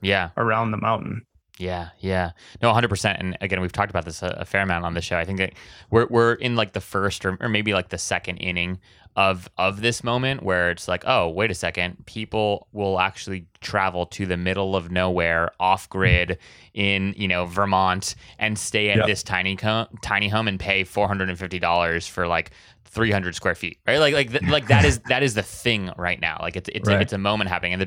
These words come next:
Speaker 1: doing it obviously for, for the experience. And, and I think that, like, we're, again, just really, really early on in, um, in this, in this, in this chapter of
Speaker 3: Mm-hmm.
Speaker 1: vacation rentals. And it's cool to see what you guys are doing. It's, it's incredible to talk to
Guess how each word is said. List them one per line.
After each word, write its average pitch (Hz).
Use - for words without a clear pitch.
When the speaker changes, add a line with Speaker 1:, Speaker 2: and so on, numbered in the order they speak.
Speaker 1:
doing 117
it 98
obviously 90
for, 104
for 113
the 123
experience. 104
And, 92
and 110
I 107
think 104
that, 101
like, 95
we're, 95
again, 87
just -
really, 104
really 90
early 82
on 82
in, 82
um, 78
in 101
this, 92
in 95
this, -
in 107
this 98
chapter 82
of 90
Speaker 3:
Mm-hmm. 113
Speaker 1:
vacation 92
rentals. 82
And 87
it's -
cool 143
to 117
see 107
what 95
you 98
guys 95
are 95
doing. 92
It's, -
it's -
incredible 98
to -
talk 95
to 92